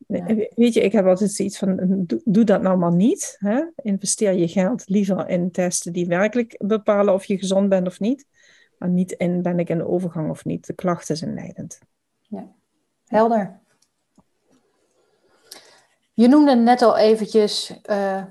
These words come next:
Speaker 1: het kan tien jaar duren of tien jaar eerder kun je al de signalen,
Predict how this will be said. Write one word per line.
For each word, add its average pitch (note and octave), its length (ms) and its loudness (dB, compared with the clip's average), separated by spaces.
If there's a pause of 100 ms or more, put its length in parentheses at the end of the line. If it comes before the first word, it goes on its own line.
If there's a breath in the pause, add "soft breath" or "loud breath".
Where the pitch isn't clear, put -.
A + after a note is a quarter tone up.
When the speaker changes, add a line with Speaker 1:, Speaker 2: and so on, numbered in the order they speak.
(100)
Speaker 1:
het A3 200 -10
kan G3+ 320 0
tien A#3 220 2
jaar F#3+ 320 0
duren G3 540 0
of G3+ 200 -4
tien A3+ 180 2
jaar F#3 200 0
eerder G3 340 0
kun G#3+ 200 -2
je F#3+ 140 -2
al F#3+ 200 -2
de F#3 60 -4
signalen, F3+ 880 -6